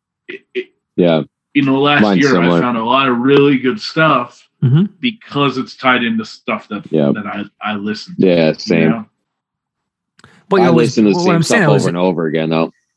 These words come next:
Speaker 3: Well, what I'm saying, though, is, too, is you're, you're, you're also bouncing around a lot. You're not, like,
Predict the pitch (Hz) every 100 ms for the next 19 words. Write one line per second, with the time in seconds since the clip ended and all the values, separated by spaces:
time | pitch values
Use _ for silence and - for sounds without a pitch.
0 | _ 151 156 151 139 196 180 139 - 160
1 | 123 123 - 127 - 127 139 139 143 135
2 | 139 120 120 117 113 107 123 107 87 78
3 | - - _ 139 131 120 123 117